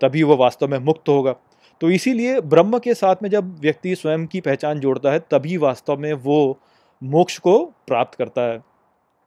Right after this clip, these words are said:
तो यही बात है जो कि यहाँ पर श्री कृष्ण ने हमें बताई कि इस संपूर्ण ब्रह्मांड में हो रही जो भी घटनाएं हैं, वो वास्तव में ब्रह्म ही कर रहा है और ब्रह्म की प्राप्ति के लिए ही कर रहा है। वास्तव में हम सब लोग जो हैं, वो अपने वास्तविक स्वरूप ब्रह्म को भूल चुके हैं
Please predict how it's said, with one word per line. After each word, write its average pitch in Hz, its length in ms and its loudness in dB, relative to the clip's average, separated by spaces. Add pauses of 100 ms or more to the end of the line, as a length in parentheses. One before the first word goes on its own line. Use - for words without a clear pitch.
(340)
तो 156 80 0
यही 185 220 4
बात 190 180 8
है 202 60 4
जो 196 120 0
कि 190 100 -4
यहाँ 165 160 0
पर 175 460 2
श्री 156 180 -6
कृष्ण 156 280 -2
ने 160 380 -4
हमें 143 260 -6
बताई 139 360 0 (500)
कि 202 460 -2
इस 208 140 -2 (540)
संपूर्ण 190 360 0
ब्रह्मांड 202 420 0
में 208 60 -2
हो 175 120 0
रही 202 160 0
जो 170 160 0
भी 196 120 -2
घटनाएं 156 440 -4
हैं, 170 80 -4
वो 165 160 -2
वास्तव 131 380 -2
में 180 440 -8
ब्रह्म 143 260 0
ही 175 140 -2
कर 147 180 0
रहा 151 240 2
है - 120 -2 (440)
और 147 140 2
ब्रह्म 143 300 0
की 196 160 -6
प्राप्ति 135 440 -4
के 147 100 -4
लिए 143 120 0
ही 139 120 -4
कर 120 160 -6
रहा 113 160 -4
है। 113 140 -8 (180)
वास्तव 135 300 2
में 175 120 -2
हम 156 160 0
सब 185 140 0
लोग 170 240 0
जो 170 100 -2
हैं, 170 80 -2
वो 190 140 0
अपने 180 240 0
वास्तविक 147 500 -2
स्वरूप 170 300 0
ब्रह्म 139 320 -4
को 160 160 -4
भूल 135 280 -6
चुके 170 240 -2
हैं 147 180 -2